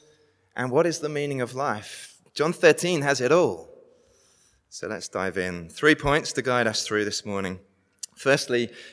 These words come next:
the God of love. What is your picture of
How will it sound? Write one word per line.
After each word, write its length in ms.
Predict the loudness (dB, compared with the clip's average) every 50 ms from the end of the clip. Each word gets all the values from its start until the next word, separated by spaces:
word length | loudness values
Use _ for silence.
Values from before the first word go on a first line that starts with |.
| _ -6
the 80 | -4
God 360 | 0 2 2 2 2 0 -2 -8 -6 -4
of 160 | -4 -2 0
love. 440 | 0 0 0 0 -2 -6 -12 -18 -20 _ _ _ _ _ _ _ _ _ _ _ _ _ _ _ _ _ _ -20 -20 -20 -20 -20 -20 -20 -18 _ -6
What 400 | -2 -2 0 0 4 6 8 8
is 140 | 8 8 8
your 200 | 6 8 8 8
picture 580 | 8 6 2 2 2 2 0 0 0 0 -2 -2 -2
of 400 | 0 0 0 -2 -4 -8 -14